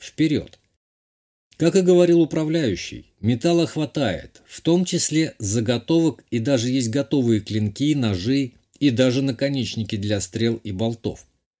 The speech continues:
Вот только всё ужасно низкого качества, как будто производилось в первобытном веке.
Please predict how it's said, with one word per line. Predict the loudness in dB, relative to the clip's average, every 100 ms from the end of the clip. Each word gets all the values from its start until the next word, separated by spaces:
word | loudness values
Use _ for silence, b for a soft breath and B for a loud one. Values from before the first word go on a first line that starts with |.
| _ _ _ _ -8
Вот | 2 2 2 _ 0
только | 4 4 2 -2
всё | 0 -2 2 0
ужасно | 0 -2 -2 -2 -2 -2
низкого | 0 0 -2 -2 -2 -2
качества, | -2 -2 -4 -8 -10 -14 -14 _ _ _ _ _
как | -2 0 2
будто | 0 2 -2
производилось | 2 0 2 0 0 0 -2 -4
в | -6
первобытном | -6 -4 -2 -4 -4 -2 -2 -2
веке. | -6 -6 -16